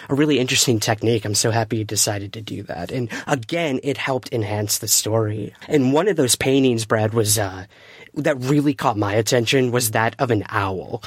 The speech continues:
Now, going back to sort of abduction lore, I'd love to get your thoughts on this. Many experiencers claim to have seen owls prior to or after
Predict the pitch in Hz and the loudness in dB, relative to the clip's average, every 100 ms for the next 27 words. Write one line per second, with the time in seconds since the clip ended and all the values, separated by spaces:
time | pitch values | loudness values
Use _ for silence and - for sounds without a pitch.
0 | - - 135 120 113 107 - 180 165 190 | -12 -2 2 2 2 -2 -6 0 2 2
1 | 151 147 135 139 - 127 117 107 113 113 | 2 -2 0 0 2 2 2 0 -2 2
2 | 117 - 123 104 107 110 107 117 120 120 | 0 2 0 2 2 2 2 2 2 2
3 | 123 139 131 - 110 110 104 101 107 101 | 2 2 2 2 0 2 0 2 0 -2
4 | 110 107 147 139 156 170 165 147 - 123 | -2 0 2 4 4 4 2 2 0 0
5 | 117 - 113 - - 135 139 123 110 104 | 0 -2 -2 -4 0 2 4 2 -2 -6
6 | - - - 143 - - 127 107 117 110 | -14 -18 -2 0 2 2 2 2 2 2
7 | 110 - - 135 131 123 - - 131 127 | -2 -4 0 2 2 2 -2 0 2 2
8 | 127 120 113 113 120 - 113 98 | -2 -4 -2 0 0 0 -2 -2